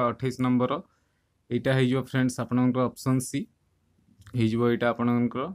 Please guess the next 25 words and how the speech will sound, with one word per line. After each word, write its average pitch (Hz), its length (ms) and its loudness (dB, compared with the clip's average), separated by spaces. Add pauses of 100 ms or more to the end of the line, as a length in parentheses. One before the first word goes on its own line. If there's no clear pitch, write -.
(440)
ତାପରେ 120 360 0 (120)
ଆପଣଙ୍କର 123 480 0
how 123 200 0
many 127 260 4
triangle 123 540 2 (680)
the 117 180 0 (100)
given 117 420 2
image, 127 320 2 (200)
ତ 120 60 -4 (200)
ଏଇଟାକୁ 120 400 0
ଦେଖିକି 120 440 -4
ଆପଣଙ୍କର 120 380 0
କେତେଟା 123 300 -2
ଟ୍ରାଏଙ୍ଗଲ 120 420 0
ଅଛି - 200 -8
କୁହନ୍ତୁ। 113 580 -2
ତ - 40 -6 (120)
ଏଥିରେ 117 320 -2
ଟୋଟାଲ 120 360 -4
ଆପଣଙ୍କର 123 360 -2
ଫୋର୍ଟି - 340 -6
ୱାନ୍ 120 240 0 (480)
ଟ୍ରାଏଙ୍ଗଲ 113 420 0
ଅଛି, 113 200 -6
ଫ୍ରେଣ୍ଡସ୍, 123 380 -4